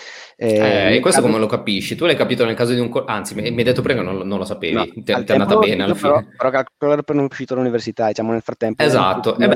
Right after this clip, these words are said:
Speaker 1: cose
Speaker 2: beh.
Speaker 1: me le sono fatte. E
Speaker 2: Ok,
Speaker 1: quindi
Speaker 2: e
Speaker 1: poi
Speaker 2: Luca di
Speaker 1: tuttavia
Speaker 2: oggi dovesse calcolare la probabilità di un'azienda, adesso s-, questo, questo video lo guarderanno anche i tuoi datori di lavoro, quindi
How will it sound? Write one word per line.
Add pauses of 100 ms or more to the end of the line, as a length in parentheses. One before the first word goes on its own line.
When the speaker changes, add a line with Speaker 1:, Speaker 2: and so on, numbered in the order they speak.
Speaker 1:
cose
Speaker 2:
beh.
Speaker 1:
me
le
sono
fatte. (580)
E
Speaker 2:
Ok,
Speaker 1:
quindi
Speaker 2:
e
Speaker 1:
poi
Speaker 2:
Luca
di
Speaker 1:
tuttavia
Speaker 2:
oggi
dovesse
calcolare
la
probabilità
di
un'azienda, (200)
adesso
s-, (400)
questo,
questo
video
lo
guarderanno
anche
i
tuoi
datori
di
lavoro,
quindi